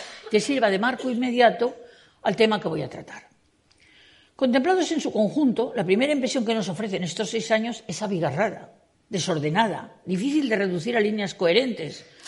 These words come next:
El profesor Fuchs hizo una maravilla para tratar de buscar unas líneas <laughs> coherentes. Una monarquía,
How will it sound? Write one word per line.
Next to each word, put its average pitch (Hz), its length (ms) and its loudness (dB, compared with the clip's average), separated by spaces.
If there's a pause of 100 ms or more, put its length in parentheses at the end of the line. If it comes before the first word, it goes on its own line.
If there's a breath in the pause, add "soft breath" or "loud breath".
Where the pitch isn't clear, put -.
El - 60 -20
profesor 156 300 -4
Fuchs 160 200 -2
hizo 165 160 -4
una 151 240 -6
maravilla 151 440 -2
para 143 240 -8
tratar 160 280 -4
de 151 80 0
buscar 160 400 0 (320 loud breath)
unas 175 220 2
líneas 196 300 2
<laughs> - 40 -12
coherentes. - 640 -2 (960 loud breath)
Una 269 180 4
monarquía, 156 680 2